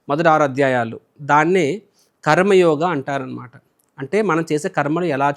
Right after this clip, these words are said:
చేయాలి అని చెప్పి. రైట్? And సెకండ్ సెక్షన్, దాన్ని భక్తి యోగ అంటాము. ఆ కర్మలు ఎవరి కోసం చేయాలి? ఫస్ట్ నేను చెప్పాను ఎలా చేయాలి అని చెప్పి, సెకండ్ అది ఎవరి కోసం చేయాలి అని చెప్పాను అనమాట. And థర్డ్ థింగ్ ఏంటంటే,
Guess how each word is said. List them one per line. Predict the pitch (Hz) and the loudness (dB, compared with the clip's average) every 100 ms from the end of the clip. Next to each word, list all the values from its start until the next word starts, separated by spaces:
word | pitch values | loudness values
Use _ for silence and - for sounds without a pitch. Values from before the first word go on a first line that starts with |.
| - | -4
చేయాలి | 131 127 127 | -6 -6 -6
అని | 123 120 | -10 -12
చెప్పి. | 117 _ _ _ 131 131 165 _ _ _ _ _ _ 127 | -20 _ _ _ -20 -20 _ _ _ _ _ _ _ -14
రైట్? | 156 - _ _ _ _ - | -14 -16 _ _ _ _ 0
And | 165 190 | 2 2
సెకండ్ | - 175 214 214 | 0 2 4 2
సెక్షన్, | 208 180 - 139 175 285 _ _ _ _ 160 | 0 -2 0 -2 -2 -6 _ _ _ _ 0
దాన్ని | 160 190 | 2 2
భక్తి | 135 139 _ - | -4 -12 _ -4
యోగ | 190 165 156 | 0 2 2
అంటాము. | 160 139 139 127 - _ _ _ _ _ 151 | -2 -4 -6 -6 -12 _ _ _ _ _ 4
ఆ | 160 | 4
కర్మలు | 165 156 175 214 | 4 2 4 4
ఎవరి | 254 170 143 214 | 4 4 4 4
కోసం | 254 240 226 220 180 | 6 4 2 -2 -2
చేయాలి? | 147 139 120 | 0 -2 -4
ఫస్ట్ | - 156 - | -6 -6 0
నేను | 202 | 0
చెప్పాను | 190 175 185 | 0 -4 -2
ఎలా | 233 160 175 175 | 0 2 2 2
చేయాలి | 165 156 151 143 | -2 0 0 0
అని | 131 | -4
చెప్పి, | 117 117 277 - _ _ - | -8 -10 -12 -12 _ _ -10
సెకండ్ | 160 196 214 | -4 -2 0
అది | 156 | 2
ఎవరి | 143 175 | 4 2
కోసం | 190 185 175 175 | 4 2 0 -4
చేయాలి | 156 143 139 | -2 0 -2
అని | 147 | -4
చెప్పాను | 135 - 117 | -6 -8 -10
అనమాట. | 117 117 117 _ _ _ _ _ 147 | -10 -16 -20 _ _ _ _ _ -10
And | - | 2
థర్డ్ | 165 190 | 4 6
థింగ్ | 196 196 | 4 4
ఏంటంటే, | 180 196 320 | 2 0 -4